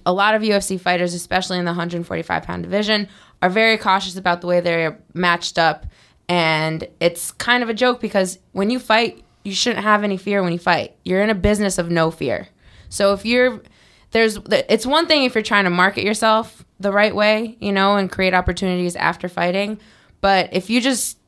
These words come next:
trailblaze, look at Ronda. No fucking fear. She'll fight whoever they put in front of her.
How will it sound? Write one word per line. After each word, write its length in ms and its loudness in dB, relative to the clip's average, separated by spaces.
trailblaze, 640 0
look 140 -4
at 100 -4
Ronda. 420 -4
No 240 2
fucking 340 -4
fear. 240 -6
She'll 200 -6
fight 260 0
whoever 480 0
they 120 -2
put 180 -6
in 60 -8
front 180 -6
of 60 -12
her. 200 -10